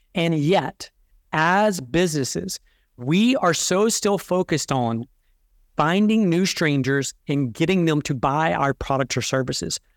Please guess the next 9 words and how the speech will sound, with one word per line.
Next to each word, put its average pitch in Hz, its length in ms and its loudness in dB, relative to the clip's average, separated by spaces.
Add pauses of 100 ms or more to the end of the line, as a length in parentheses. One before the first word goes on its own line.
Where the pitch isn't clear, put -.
(340)
versus 131 840 0 (320)
turning 226 380 0
our 165 180 2
existing 156 640 0
customers 151 500 -2
and 131 80 0
clients 135 480 -4 (160)
into 202 480 0
evangelists 139 1160 0